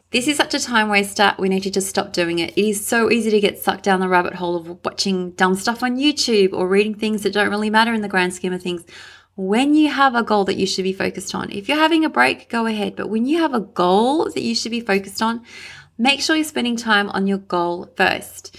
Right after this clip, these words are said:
Now, the fifth time wasting activity when you have a big goal is T V. So surprise, surprise, many successful people don't even own a T V.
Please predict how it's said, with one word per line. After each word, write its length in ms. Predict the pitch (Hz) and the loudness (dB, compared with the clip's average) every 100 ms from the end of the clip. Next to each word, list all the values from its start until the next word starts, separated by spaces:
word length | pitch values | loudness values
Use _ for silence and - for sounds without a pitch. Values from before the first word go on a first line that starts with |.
| - - - | -20 -20 -4
Now, 200 | 233 247 | 4 4
the 100 | 262 | 4
fifth 500 | 269 - 330 339 - | -2 0 4 4 0
time 340 | - 277 269 254 | -8 -2 0 0
wasting 440 | 240 240 240 226 | -4 -4 -2 -2
activity 800 | - - 214 196 202 196 190 180 | -4 -2 0 2 2 4 2 0
when 180 | 208 214 | -2 -2
you 140 | 220 | -4
have 180 | 220 226 | -2 -2
a 80 | 208 | 0
big 220 | 214 202 | -2 0
goal 320 | 196 180 185 | 0 2 0
is 240 | - 202 - | -2 -6 -8
T 260 | - 233 | -8 -6
V. 480 | 233 247 226 180 - - - - - | -4 -2 0 -2 -6 -14 -20 -20 -16
So 120 | - 262 | -6 -4
surprise, 480 | 269 - 277 320 | -4 0 2 2
surprise, 480 | 330 392 240 214 208 | 0 -2 0 0 0
many 160 | 220 247 | -2 -2
successful 460 | 254 233 220 220 | -4 -6 -6 -6
people 260 | 202 208 196 | -4 -2 0
don't 180 | 202 202 | 0 0
even 220 | 190 180 - | -2 -4 -2
own 180 | 170 208 | 0 0
a 60 | |
T 240 | 220 254 240 | -2 -4 -2
V. 400 | 226 220 - | 0 0 -2